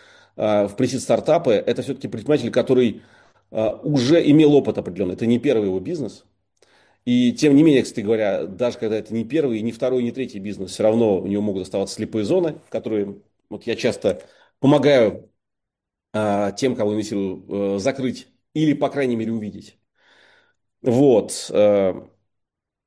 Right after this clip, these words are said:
но, э, в целом, повторюсь, э, совсем маленьких мы, собственно, не зовем, да, то есть все-таки, наверное, для того, чтобы программа была максимально эффективна,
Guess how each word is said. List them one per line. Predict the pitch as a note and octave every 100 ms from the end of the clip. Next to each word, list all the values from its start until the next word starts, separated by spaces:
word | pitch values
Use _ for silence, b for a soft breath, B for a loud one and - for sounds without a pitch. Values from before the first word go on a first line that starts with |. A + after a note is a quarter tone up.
| _
но, | - E2 D2 D2+ C2 A#2 C#3+ C#3 B2 - G#2+ G#2+ G#2+ G2 -
э, | -
в |
целом, | - F3 F#3 B2
повторюсь, | - B2 A2 - -
э, | A2 G2+
совсем | C3+ E3+ C#3 C3+
маленьких | D#3 D3+ - C3
мы, | D3
собственно, | D3+ - D3
не | C#3
зовем, | A#2+ C3 A2+ E2
да, | A2
то | A2+
есть | G2+
все-таки, | C#3+ - A2+
наверное, | A2 A#2+ G#2 G2 B B B G#2+
для | A2+
того, | D#3 D3+
чтобы | D3 C3+ A#2+ A#2 G2 - _ _ _ _ -
программа | C3+ D3 C#3
была | B2+ B2
максимально | A#2+ D3 C3+ B2+
эффективна, | B2 B2 G#3+ D#3+ F#2+